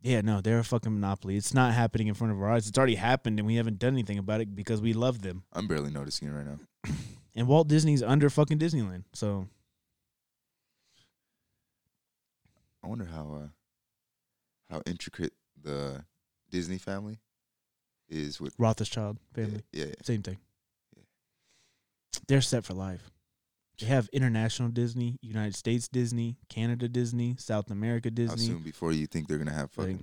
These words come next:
Speaker 2: space Disney?
Speaker 1: pff, they'll probably have a show on the moon before we even get to land on there regularly. They're, I think the Rothschild and Disney are probably the only two that you can't find a net worth on.
Speaker 2: Oh, you can't?
Speaker 1: I think you can find a rough estimate of a net worth,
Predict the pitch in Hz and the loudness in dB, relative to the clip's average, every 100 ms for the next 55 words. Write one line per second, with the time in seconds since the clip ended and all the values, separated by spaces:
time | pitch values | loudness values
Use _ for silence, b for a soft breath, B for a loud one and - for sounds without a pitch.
0 | - - - 80 80 - 69 65 - - | -10 -6 -2 0 0 -2 -4 -8 -12 -18
1 | _ - - - - - 117 - 131 120 | _ -8 -6 -6 -8 -2 0 4 4 6
2 | 113 104 - 120 110 104 101 104 107 101 | 2 0 0 2 2 0 0 0 0 -4
3 | - 107 104 104 104 95 98 95 98 104 | -4 -4 -2 -4 -4 -6 -8 -6 -4 -4
4 | 101 101 98 98 98 101 104 104 _ _ | -4 -4 -4 -4 -4 -4 -6 -8 _ _
5 | _ _ _ _ _ _ _ _ _ _ | _ _ _ _ _ _ _ _ _ _
6 | _ _ _ _ _ - 127 262 214 - | _ _ _ _ _ 0 4 4 4 2
7 | 269 294 120 117 110 123 127 175 190 - | 0 0 -10 -14 -4 2 6 6 4 2
8 | 190 190 156 170 240 156 139 185 175 151 | 4 4 4 4 4 2 2 4 4 2
9 | 151 165 156 - 175 151 123 117 151 143 | 2 2 2 2 2 4 2 0 -4 0
10 | 139 135 117 165 104 101 101 95 - _ | 2 2 2 0 0 0 -2 -4 -8 _
11 | _ _ _ _ _ 104 95 - 101 - | _ _ _ _ _ -2 -2 0 -2 -4
12 | _ _ _ _ - - 117 131 175 160 | _ _ _ _ -20 0 0 4 2 4
13 | 160 151 - 139 135 117 127 - 123 131 | 2 2 2 2 2 2 2 2 0 0
14 | - 127 120 117 117 117 120 120 | 0 0 0 -2 -2 -2 -2 -2